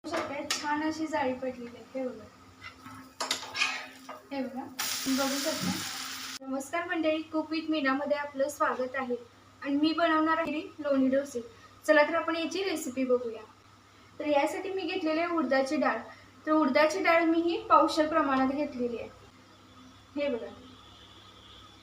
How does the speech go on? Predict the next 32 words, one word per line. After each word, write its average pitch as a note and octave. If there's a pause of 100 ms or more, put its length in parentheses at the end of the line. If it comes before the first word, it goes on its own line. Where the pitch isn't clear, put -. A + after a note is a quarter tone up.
(1120)
तुम्ही C#4
बघू C#4
शकताय. D#4 (800)
तर D4+
डाळ D4
ही F4+
मी F4 (100)
चार C#4+
ते E4
पाच D4
तास D#4+
भिजत D4
घातली D4
आहे. C#4+ (300)
मेथ्या D4+
देखील D#4+
घातलेल्या D4+
आहेत. C4+ (380)
तर D4
मेथ्या D4+
ह्या E4
मी D#4+ (260)
पोहे D4+
खाण्याच्या E4+
चमच्याने C#4+ (120)
एक D4
चमचा E4
मेथ्या D4+
घातलेल्या B3
आहेत. G3+
तर, D4
अ, C#4+